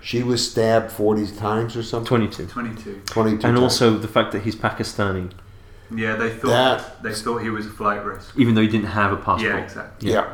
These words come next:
Speaker 1: And so between the two of them, there's no bail.
Speaker 2: Yeah.
Speaker 1: That's how you keep somebody in jail for six months.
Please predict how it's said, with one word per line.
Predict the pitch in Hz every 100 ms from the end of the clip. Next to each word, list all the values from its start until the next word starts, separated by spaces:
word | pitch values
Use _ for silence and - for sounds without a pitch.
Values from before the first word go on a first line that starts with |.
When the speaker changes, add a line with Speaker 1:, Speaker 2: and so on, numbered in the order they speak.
| - - -
Speaker 1:
And | 104
so | 92 - 104 98
between | 73 92 113 113
the | 104
two | - 120
of | 104
them, | 95 90 - -
there's | - 92 90
no | 90
bail. | 80 90 82 - -
Speaker 2:
Yeah. | 117 104
Speaker 1:
That's | 95 95
how | 117
you | 95
keep | 90 98 -
somebody | 101 90 90
in | 87
jail | 82 95 90
for | -
six | 85 87 85 -
months. | - -